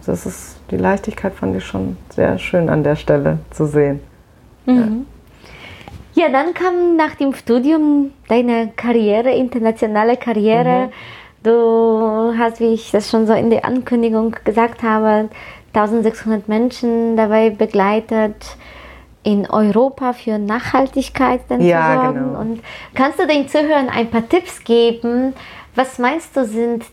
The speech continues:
Speaker 2: die Schlüsselkompetenzen oder, oder Erfolgsfaktoren, internationale Teams zu leiten?
Speaker 1: Mhm.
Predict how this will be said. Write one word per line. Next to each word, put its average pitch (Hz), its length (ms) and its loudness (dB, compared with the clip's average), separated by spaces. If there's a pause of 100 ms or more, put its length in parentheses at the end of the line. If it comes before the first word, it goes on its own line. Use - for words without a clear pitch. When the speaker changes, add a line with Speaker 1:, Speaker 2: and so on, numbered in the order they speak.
Speaker 2:
die 208 560 0 (160)
Schlüsselkompetenzen 254 1800 0
oder, 196 720 0
oder 190 220 0 (100)
Erfolgsfaktoren, 233 1500 -2 (540)
internationale 220 840 2
Teams 208 380 -2
zu - 120 0
leiten? 175 640 0 (180)
Speaker 1:
Mhm. 160 400 4